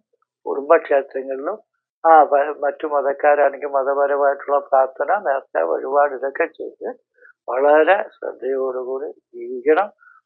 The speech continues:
ഉദ്യോഗസ്ഥന്മാരാണെങ്കിൽ പല കുരുക്കിലും പെടുത്തി ജോലി നഷ്ടപ്പെടാനും അധികാരികളുടെ വിരോധം, പോലീസ് കേസുകൾ, അപവാദം, അപമാനം ഇതൊക്കെ ഉണ്ടാകാനും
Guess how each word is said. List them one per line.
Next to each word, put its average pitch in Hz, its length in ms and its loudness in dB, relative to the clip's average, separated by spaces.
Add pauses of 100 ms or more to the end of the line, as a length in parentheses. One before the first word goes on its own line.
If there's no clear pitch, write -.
ഉദ്യോഗസ്ഥന്മാരാണെങ്കിൽ 151 1300 4 (480)
പല 160 180 8
കുരുക്കിലും 151 600 -4
പെടുത്തി 147 400 -10
ജോലി 139 300 -4
നഷ്ടപ്പെടാനും 135 800 -2
അധികാരികളുടെ 143 760 0
വിരോധം, 135 520 -6 (520)
പോലീസ് 151 340 6
കേസുകൾ, 139 460 -4
അപവാദം, 143 640 0
അപമാനം 135 680 2 (680)
ഇതൊക്കെ 156 280 4
ഉണ്ടാകാനും 135 600 -2